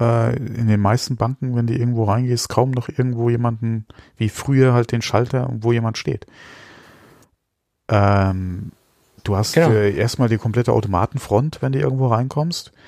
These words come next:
Speaker 1: äh, wo ältere Herrschaften sich teilweise mit Überweisungen an so einem Ding abquälen.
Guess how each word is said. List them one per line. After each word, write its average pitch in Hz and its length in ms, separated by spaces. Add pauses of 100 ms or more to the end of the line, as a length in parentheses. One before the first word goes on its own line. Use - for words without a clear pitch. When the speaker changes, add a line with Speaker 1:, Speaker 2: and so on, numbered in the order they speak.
(640)
Speaker 1:
äh, 107 60
wo 101 560
ältere 107 520
Herrschaften 120 540
sich 113 160
teilweise 120 500
mit 117 100
Überweisungen 117 720
an 117 120
so 107 160
einem 104 320
Ding 127 220
abquälen. 131 960